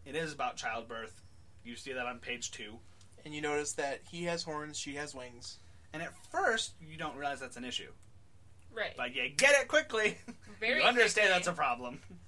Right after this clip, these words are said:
Speaker 3: That's what I think I like the most about the beginning of this book, is that it's not like, um,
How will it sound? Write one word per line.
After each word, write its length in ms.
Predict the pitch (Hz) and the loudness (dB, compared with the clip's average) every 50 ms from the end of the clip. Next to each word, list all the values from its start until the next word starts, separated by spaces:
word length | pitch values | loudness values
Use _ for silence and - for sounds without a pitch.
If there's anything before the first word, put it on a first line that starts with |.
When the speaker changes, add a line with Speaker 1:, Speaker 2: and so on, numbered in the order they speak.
| - - | -12 -6
Speaker 3:
That's 200 | 220 247 262 320 | -4 -4 -2 0
what 80 | 359 | 2
I 140 | 349 339 339 | 4 4 4
think 160 | 330 330 294 269 | 2 -2 -4 -4
I 80 | 254 | -2
like 220 | 240 233 226 226 - | -2 -2 -2 -4 -10
the 80 | 214 | -14
most 440 | 208 202 196 185 185 190 190 185 - | -14 -12 -10 -8 -8 -8 -10 -12 -12
about 340 | - - 180 175 175 165 - - - - - - - - - - - 208 208 | -8 -6 -4 -4 -4 -6 -8 -12 -20 -20 -20 -20 -20 -20 -20 -20 -20 -18 -16
the 80 | 208 | -12
beginning 380 | 196 202 196 196 190 190 185 185 | -10 -8 -8 -6 -8 -8 -8 -10
of 80 | 185 180 | -10 -12
this 160 | 185 180 - | -12 -14 -12
book, 240 | - 196 185 185 185 - | -10 -8 -8 -8 -8 -10
is 120 | 208 196 | -12 -8
that 200 | 202 196 190 190 202 | -6 -6 -6 -6 -8
it's 160 | 202 - - | -8 -8 -6
not 240 | 214 202 202 190 196 | -6 -4 -4 -4 -2
like, 320 | 202 202 202 202 202 - | -2 -2 -2 -2 -2 -4
um, 560 | 208 202 202 202 202 202 202 202 208 208 220 | -2 0 0 0 0 0 -2 -4 -6 -10 -14